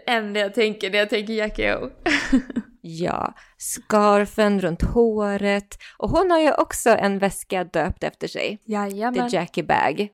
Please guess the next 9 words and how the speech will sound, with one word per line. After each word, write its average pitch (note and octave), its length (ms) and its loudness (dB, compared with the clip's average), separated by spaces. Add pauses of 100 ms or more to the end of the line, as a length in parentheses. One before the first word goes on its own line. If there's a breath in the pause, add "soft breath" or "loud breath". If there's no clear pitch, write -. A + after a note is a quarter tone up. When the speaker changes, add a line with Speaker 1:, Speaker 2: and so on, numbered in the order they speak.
Speaker 2:
från E3 220 -4
Gucci. - 500 -4
Speaker 1:
Åh. A#3+ 140 0 (1120 loud breath)
Speaker 2:
Och G#3 120 -4
jag F#3+ 140 0
har B3+ 260 4
ju B3+ 100 4
en D4 160 4
sån. E4+ 360 2